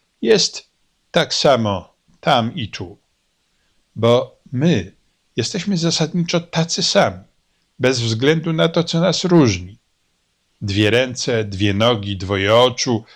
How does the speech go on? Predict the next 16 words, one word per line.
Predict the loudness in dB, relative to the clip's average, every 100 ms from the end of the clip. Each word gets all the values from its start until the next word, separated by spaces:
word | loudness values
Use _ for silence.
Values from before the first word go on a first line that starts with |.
| _
jedna | -2 -2 -2 -2
wątroba, | -2 -4 0 0 2 2 2 -2 _ -2
jeden | 0 0 -2 -8
kiepsko | -4 -4 -2 0
zbudowany | -2 -2 0 2 0 -2
kręgosłup, | -6 -8 -4 0 0 0 -4 -6 -10 _ _ _ _ -10
półtora | -4 -2 0 0
kilogramowy | -2 -4 -4 -2 -2 -2 -6 -6
mózg, | -4 -2 -2 -4 -10 _ _ _
fatalnie | -6 -4 0 0 0 -2
urządzony | -2 0 0 0 0 0 -2
system | -4 -6 -4 -4 -2
irygacyjno-reprodukcyjny, | 0 0 0 -2 -2 -4 -2 0 -2 -2 -4 -6 -8 -8 -4 -2 -2 -6 -8 _ _ _ -2
niewielka | 0 2 0 0 -2
zdolność | 0 -2 -2 -4 -6
komunikacyjna. | -4 -4 -4 -4 -2 -2 -2 -4 -6 -8